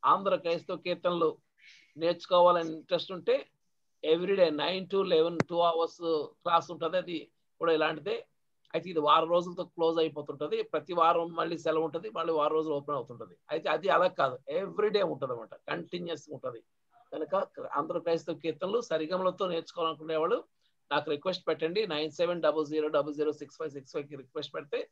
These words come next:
మీకు దానికి సంబంధించిన ఐడి పంపిస్తాను, Password కూడా. రైట్, ప్రార్థన. పరిశుద్ధుడా, నీకు వందనాలు చెల్లిస్తున్నాను తండ్రి. ఈ రోజు మాకు అద్భుతంగా కరెంట్ లేకపోయినప్పటికీ రాజేష్ గారికి మరలా నువ్వు అవకాశం ఇచ్చి అద్భుతంగా మాట్లాడించావు. అనేక సమస్యలు,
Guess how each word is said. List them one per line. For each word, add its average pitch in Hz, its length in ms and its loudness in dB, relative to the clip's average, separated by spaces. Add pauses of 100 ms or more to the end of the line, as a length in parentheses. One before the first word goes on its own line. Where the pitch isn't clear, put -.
(400)
మీకు 180 340 -4 (260)
దానికి 214 300 4
సంబంధించిన 202 720 -2
ఐడి 160 240 0
పంపిస్తాను, 120 540 -8 (680)
Password 123 420 -4
కూడా. 92 160 -20 (680)
రైట్, 135 200 -6
ప్రార్థన. 131 260 -2 (420)
పరిశుద్ధుడా, 139 380 -4
నీకు 135 240 -8
వందనాలు 143 300 -4
చెల్లిస్తున్నాను 156 480 -8
తండ్రి. 170 220 -6
ఈ 165 40 -6
రోజు 135 240 -4
మాకు 127 260 -10
అద్భుతంగా 180 640 -4 (640)
కరెంట్ 165 240 0
లేకపోయినప్పటికీ 190 760 0
రాజేష్ 175 360 4
గారికి 160 200 0
మరలా 165 260 0
నువ్వు 165 160 2
అవకాశం 156 460 2
ఇచ్చి 190 340 -12 (520)
అద్భుతంగా 160 400 -4
మాట్లాడించావు. 160 720 0
అనేక 160 320 -4
సమస్యలు, 170 880 -6